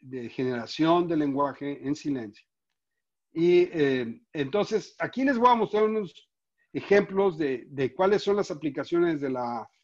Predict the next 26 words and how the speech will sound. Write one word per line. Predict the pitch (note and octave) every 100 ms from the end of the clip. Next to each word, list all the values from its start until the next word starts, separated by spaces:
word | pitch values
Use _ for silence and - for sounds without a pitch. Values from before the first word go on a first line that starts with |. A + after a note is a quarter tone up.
| _ _ _ _
resonancia | D3 C#3 D3 D#3+ F3
funcional. | D#3 D#3 - F3 A#3+ G3+
Por | C#3
ejemplo, | B2+ E3 F3 E3+ D#3+ - _ _ _ -
vemos | G3+ A#3
aquí | F#3+ -
este | F#3+ G#3+
tumor | - D#3+ E3 E3 G#3+
que, | F3 C#3+
pues, | - A#2+
todos | D3+ D#3 D3
distinguimos | C3+ B2+ D3 C#3 C#3 D#3 E3+
muy | E3+ D3
bien | C#3+ C#3+
con | D#3+
gadolinio | C#3+ B2+ B2 C#3 E3
del | C#3+
lóbulo | B2 C#3 C3+
frontal | B2+ A2+ C3+ C3 C3+ _ _ -
izquierdo, | - - E3 D#3+ G#3
con | F#3 C3 A#2 B2 C#3
mucho | C#3+ D#3+
efecto | D3 D3 D#3+
de | C#3+
masa | C3 A#2 - E3+ -
y, | B2 G#2+